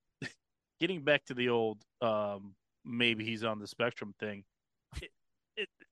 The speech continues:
<laughs> the puzzle shol-, solving portions of his life, it, which Johnny already touched on with the art, that is really what sets him apart, is that he's able to see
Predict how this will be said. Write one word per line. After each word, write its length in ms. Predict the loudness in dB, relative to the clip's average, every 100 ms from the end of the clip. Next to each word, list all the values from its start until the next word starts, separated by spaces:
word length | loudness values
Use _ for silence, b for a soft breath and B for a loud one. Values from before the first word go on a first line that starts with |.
| _
<laughs> 800 | -6 -6 -6 _ _ _ _ 0
the 80 | 0
puzzle 440 | 0 4 4 6
shol-, 360 | 0 4 4 2 -2
solving 500 | 4 4 4 0 -16 _ -2
portions 460 | 0 0 -4 -14 -4
of 180 | -2 -2
his 180 | -4 -6
life, 180 | -8 -8
it, 160 | -12 -8
which 280 | -2 -2 2
Johnny 240 | 2 4
already 160 | 2 -2
touched 220 | -2 -2
on 60 | -4
with 100 | -12
the 100 | -10
art, 300 | 0 2 0 -6 _ _ _ _ _ _ _ -20 -16 -10 2
that 260 | 4 6
is 180 | 2 0
really 340 | 0 4 4
what 260 | 4 2 0
sets 340 | 0 -2 -2
him 120 | -6 -8
apart, 480 | -8 2 4 4 -4
is 180 | -8
that 280 | -2 -2 -2
he's 340 | -8 -6 -6 -6
able 320 | 0 0 2 0
to 120 | 0
see 360 | -2 -4 -4